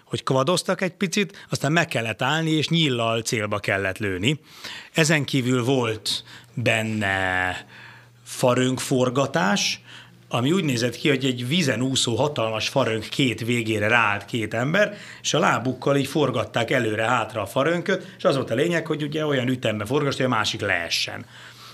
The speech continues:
Akkor volt benne, már nem is emlékszem egyébként, meg kéne nézni, a lényeg az, hogy volt a kutya ügyességi verseny is benne, szóval hát nyilván egyébként az érthető, a fiataloknak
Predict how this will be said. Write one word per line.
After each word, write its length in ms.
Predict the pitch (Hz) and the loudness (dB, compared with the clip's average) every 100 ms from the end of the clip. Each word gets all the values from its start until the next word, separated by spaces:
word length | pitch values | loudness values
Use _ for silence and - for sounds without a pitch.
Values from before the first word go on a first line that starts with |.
| - - | -20 -8
Akkor 160 | 123 | -4
volt 340 | 120 190 180 135 | 0 2 2 2
benne, 720 | 127 120 120 110 104 101 98 95 - - - - 58 - - | 2 2 0 0 2 2 2 -2 -10 -14 -12 -10 -10 -12 -14
már 100 | - | -8
nem 120 | 160 | -8
is 120 | 147 135 | -4 -4
emlékszem 400 | 120 90 - 104 | -4 -6 -6 -6
egyébként, 320 | 98 98 101 | -8 -10 -8
meg 120 | 127 | -8
kéne 220 | - 104 | -8 -6
nézni, 320 | 101 131 135 135 - - - | -2 -2 -2 -6 -14 -16 -6
a 40 | 127 | 0
lényeg 300 | 160 120 120 | 2 2 0
az, 160 | 120 | 0
hogy 200 | 120 113 | -2 -2
volt 360 | 123 131 107 - | 0 0 -2 -12
a 140 | 175 - | -14 -8
kutya 340 | 147 - 120 | -6 -4 -4
ügyességi 580 | 113 101 - - 90 92 | -4 -2 -2 -2 -2 -4
verseny 440 | 90 90 113 90 | -4 -4 -6 -8
is 240 | 87 - - - - - - | -6 -8 -8 -20 -20 -20 -12
benne, 520 | 107 107 147 175 185 - - - - | -2 0 2 2 0 -6 -16 -16 -2
szóval 720 | - - 151 131 147 151 160 | 0 2 2 4 4 4 2
hát 200 | 147 - | -4 0
nyilván 420 | 247 233 185 190 | 2 4 4 4
egyébként 460 | 180 165 175 180 170 | 2 0 -2 -2 0
az 80 | |
érthető, 680 | 190 208 208 147 139 139 160 - - - | 2 2 2 0 2 2 0 -6 -18 -14
a 260 | - 131 135 | -2 0 0
fiataloknak 880 | 139 - 147 131 139 131 131 131 | -4 0 2 4 4 4 2 0